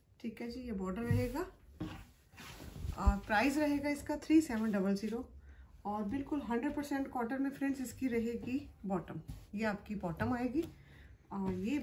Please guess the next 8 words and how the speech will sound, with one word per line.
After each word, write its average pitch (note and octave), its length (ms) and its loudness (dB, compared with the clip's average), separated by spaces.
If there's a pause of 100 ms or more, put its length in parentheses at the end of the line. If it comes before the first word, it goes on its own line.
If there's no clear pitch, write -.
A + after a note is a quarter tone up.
बहुत A#3 560 2
ही D4+ 200 10
सुंदर G#3+ 500 2 (880)
आपका G#3+ 280 0
रहने G#3 280 2
वाला G#3 220 0
है A3+ 200 -4
दुपट्टा। F3 520 -4